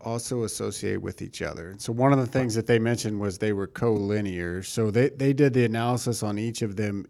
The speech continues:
individually, but from a clinical standpoint,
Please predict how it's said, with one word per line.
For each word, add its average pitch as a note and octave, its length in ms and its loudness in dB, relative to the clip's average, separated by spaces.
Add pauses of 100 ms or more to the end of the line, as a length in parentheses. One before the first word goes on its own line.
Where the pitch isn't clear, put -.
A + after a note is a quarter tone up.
individually, G2+ 840 -2
but G2 200 -4
from B2 220 0
a A2 80 0
clinical G3+ 680 -4
standpoint, F#2+ 920 -6